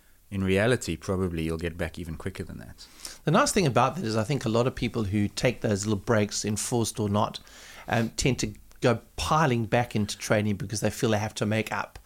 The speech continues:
Speaker 1: Mm.
Speaker 2: and they've lost so much fitness. You often
Speaker 1: Mm.
Speaker 2: hear athletes saying, "I've lost so much fitness." But as we've discovered now, that so much fitness is probably less than you think it is,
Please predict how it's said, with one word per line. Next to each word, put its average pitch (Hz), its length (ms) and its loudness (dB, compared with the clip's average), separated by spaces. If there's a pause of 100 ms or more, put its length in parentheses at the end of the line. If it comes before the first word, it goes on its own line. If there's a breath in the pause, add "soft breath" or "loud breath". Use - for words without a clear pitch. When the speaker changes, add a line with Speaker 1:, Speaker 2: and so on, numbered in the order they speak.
(180 loud breath)
Speaker 1:
Mm. 101 220 2
Speaker 2:
and 110 100 0
they've 107 140 2
lost 120 320 2
so 127 240 2
much 113 240 0
fitness. - 440 -4
You 113 100 2
often 107 280 0
Speaker 1:
Mm. 90 40 0
Speaker 2:
hear 107 160 2
athletes 107 360 -4
saying, 107 140 -2
"I've 101 140 -2
lost 139 220 0
so 175 260 -2
much 151 220 -2
fitness." - 460 -4 (680 loud breath)
But - 240 2 (420)
as 127 160 2
we've 123 260 -2 (380)
discovered 120 460 2
now, 117 400 4 (220)
that - 300 0
so 156 260 4
much 120 220 0
fitness - 400 -2
is 110 80 -6
probably 113 280 0
less 110 260 2
than 113 120 -2
you 101 80 0
think 170 260 0
it 117 100 0
is, 101 260 2